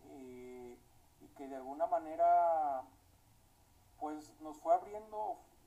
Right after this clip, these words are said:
pues, la, la puerta, ¿no? De lo que hoy en día sabemos, conocemos, este, estamos buscando aprender, eh, y que, que de alguna manera podemos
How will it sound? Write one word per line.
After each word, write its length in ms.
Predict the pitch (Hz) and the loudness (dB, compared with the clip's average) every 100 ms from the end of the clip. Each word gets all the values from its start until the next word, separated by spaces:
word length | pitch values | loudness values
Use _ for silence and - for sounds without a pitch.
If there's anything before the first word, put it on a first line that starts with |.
| _ | _
pues, 140 | 151 | -12
la, 240 | 156 147 147 | -4 -2 -2
la 140 | 151 | -4
puerta, 500 | 147 - 185 214 - 190 | -2 2 2 2 0 0
¿no? 180 | 185 | -2
De 80 | 214 | -4
lo 180 | 359 156 | -10 -12
que 440 | - 294 285 294 285 | -12 -10 -10 -10 -8
hoy 160 | - | -10
en 160 | 180 180 | -10 -12
día 640 | 359 - 370 - 165 151 - _ _ _ _ _ _ _ _ | -4 2 4 4 2 -2 -10 _ _ _ _ _ _ _ _
sabemos, 680 | - 147 139 143 175 - - | 0 2 2 -2 -4 -4 -4
conocemos, 840 | - 147 139 151 170 175 165 160 | -10 -10 -12 -14 -6 -4 -4 -8
este, 560 | 143 135 131 _ 139 131 | -20 -20 -20 _ -18 -18
estamos 420 | - 135 151 160 - | -10 -10 -10 -14 -18
buscando 400 | 139 - 139 160 | -20 -12 -8 -8
aprender, 680 | 165 139 127 139 156 165 165 - - - - - - - | -10 -12 -14 -14 -10 -12 -14 -20 -20 -20 -20 -20 -20 -20
eh, 600 | 139 135 131 131 127 127 110 - - - - - | -18 -16 -16 -16 -16 -18 -20 -20 -20 -20 -20 -20
y 60 | 135 | -20
que, 720 | 139 139 135 135 131 131 127 - - - - - - - - - - - | -14 -12 -10 -12 -12 -14 -16 -18 -20 -20 -20 -20 -20 -20 -20 -20 -20 -20
que 140 | 143 139 | -14 -10
de 120 | 139 | -8
alguna 380 | 135 135 147 175 | -8 -8 -8 -4
manera 480 | 170 151 156 170 - | -4 -4 -2 -2 -2
podemos 720 | 151 147 - 151 165 175 | -12 -12 -16 -8 -6 -6